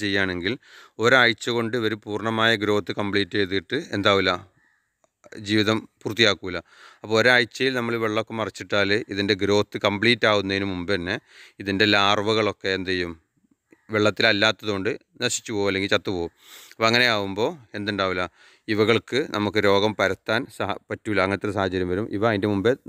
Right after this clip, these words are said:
നശിച്ചു പോകും. അപ്പോൾ ആഴ്ചയിൽ ഒരിക്കൽ ഡ്രൈ ഡേ ആചരിക്കുകയാണെങ്കിൽ അതുവഴി നമുക്ക് കൊതുകിൻ്റെ വളർച്ച, ഈച്ചകളുടെ വളർച്ച, the growth of the mosquito and housefly can be reduced. പിന്നെ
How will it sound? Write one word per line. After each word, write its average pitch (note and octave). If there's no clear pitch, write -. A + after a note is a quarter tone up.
നശിച്ചു G#2+
പോകും. E2+
അപ്പോൾ B2
ആഴ്ചയിൽ C3+
ഒരിക്കൽ A#2+
ഡ്രൈ G#2+
ഡേ B2+
ആചരിക്കുകയാണെങ്കിൽ G2+
അതുവഴി G2
നമുക്ക് F#2+
കൊതുകിൻ്റെ A2+
വളർച്ച, F#2+
ഈച്ചകളുടെ G#2
വളർച്ച, F2+
the G2+
growth G2+
of G#2
the G#2+
mosquito A#2
and G#2
housefly A2+
can F#2+
be A#2+
reduced. F2+
പിന്നെ B2+